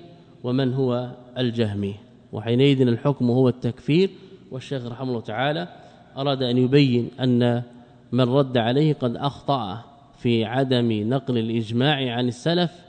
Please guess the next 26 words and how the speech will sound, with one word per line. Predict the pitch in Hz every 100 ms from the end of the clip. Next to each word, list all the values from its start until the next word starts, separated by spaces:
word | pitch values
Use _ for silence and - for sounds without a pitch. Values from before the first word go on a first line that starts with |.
| - - - -
في | 127 123
أنهم | 135 127 123 151 165 - - - -
كفروا | 139 - 127 117
الجهمية، | 107 110 113 135 175
وإنما | 175 165 156 135 120
فهم | 165 135 120 110 92 - -
من | 117 120
بعض | 139 123
النقول | 120 117 110 147 185 190 - - - - - -
أن | 135 123 117 117 117 -
أكثر | 139 - 127
السلف | 117 - 131 110 104 - -
كفروا | 135 123 135 117
الجهمية، | 110 117 113 127 165 180 160 - - - -
أن | 143 135
ما | 160 180
يقابل | 160 160 147 135 131
الأكثر | 131 160 - 139 127 - - - -
وهو | 131 131
القليل | 120 135 143 185 196 - - - -
أنهم | 151 147 139
لم | 139 131
يكفروا | 120 151 - 131 117
الجهمية، | 110 131 131 165 185
فالمسألة | 151 139 135 151 175
خلافية، | - 117 147 131 123 104